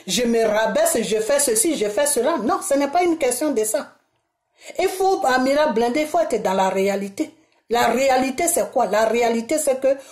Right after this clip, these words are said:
vous avez été manipulé par la France, par Draman Ouattara et la France. Vous avez été manipulé par Draman Ouattara et par le gouvernement de Nicolas Sarkozy, le criminel.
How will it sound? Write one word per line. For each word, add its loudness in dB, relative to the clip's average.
vous 0
avez 2
été -2
manipulé 0
par 0
la 0
France, -4
par 0
Draman 2
Ouattara 2
et 2
la 0
France. -2
Vous -2
avez 0
été -2
manipulé -2
par -4
Draman -4
Ouattara -2
et -2
par -6
le -6
gouvernement -4
de -8
Nicolas -4
Sarkozy, -10
le -10
criminel. -12